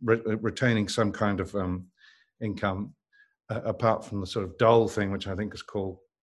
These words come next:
job something else. Um, so, um, I'm very concerned about the welfare of my fellow actors here, uh, well, all over the world. I mean, actors are out of work everywhere. And, um,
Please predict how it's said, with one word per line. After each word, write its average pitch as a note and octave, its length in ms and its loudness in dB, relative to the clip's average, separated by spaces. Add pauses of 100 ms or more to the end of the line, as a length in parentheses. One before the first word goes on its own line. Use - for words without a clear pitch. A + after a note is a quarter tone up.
(400)
job G#2 380 -2
something G2+ 320 -6
else. G2 240 -4 (540)
Um, A2 360 2 (760)
so, C3+ 480 4
um, B2+ 400 4
I'm B2 200 4
very C#3+ 240 8
concerned A#2 600 4
about G#2 600 4
the G#2 60 2
welfare G2+ 560 4 (120)
of F#2 260 -2 (280)
my F#2 240 -2
fellow G2 280 2
actors G2 440 -4 (800)
here, A#2 600 2 (100)
uh, G#2 280 0 (120)
well, F3 200 10 (100)
all C3+ 180 10
over G#2+ 180 8
the G#2 100 0
world. G#2 240 6
I G2 40 6
mean, A2 200 4
actors A#2 420 4
are G2 340 0
out G#2 140 2
of F#2 140 -4
work F#2+ 260 0 (300)
everywhere. E2 540 0 (1400)
And, C#3+ 340 8
um, D3 380 6